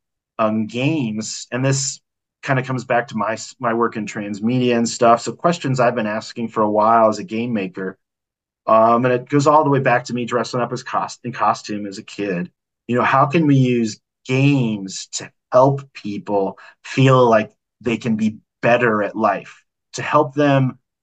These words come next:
understand the level of agency that they have in real life through synthetic and virtual agency that you're giving them in other ways?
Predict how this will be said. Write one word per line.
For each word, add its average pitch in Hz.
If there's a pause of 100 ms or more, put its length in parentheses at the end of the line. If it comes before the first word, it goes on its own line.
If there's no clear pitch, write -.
understand 117
the 110
level 110
of 92 (120)
agency 104
that 95
they 95
have 104
in 101
real 101
life 95 (500)
through 117
synthetic 107
and 90
virtual 110
agency 90
that 90
you're 90
giving 90
them 87
in 87
other 85
ways? 82